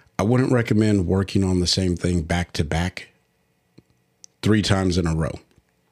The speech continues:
okay? And the reason for that is you'll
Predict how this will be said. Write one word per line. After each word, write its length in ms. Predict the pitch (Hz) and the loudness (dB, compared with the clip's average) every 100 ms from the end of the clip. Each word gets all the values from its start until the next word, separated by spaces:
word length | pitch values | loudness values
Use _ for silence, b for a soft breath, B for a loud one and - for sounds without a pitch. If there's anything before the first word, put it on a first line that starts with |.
| _ _ 92 | _ _ -4
okay? 380 | 87 98 95 B B B B B | -2 0 -2 B B B B B
And 280 | 104 104 92 | 0 0 0
the 160 | 110 110 | 0 2
reason 320 | 160 147 104 | 2 2 0
for 140 | - | -2
that 320 | 87 82 82 - | -2 -2 -4 -2
is 500 | 98 98 95 87 - - | 0 2 0 0 -4 -6
you'll 580 | 95 104 101 95 95 | 0 2 4 2 -2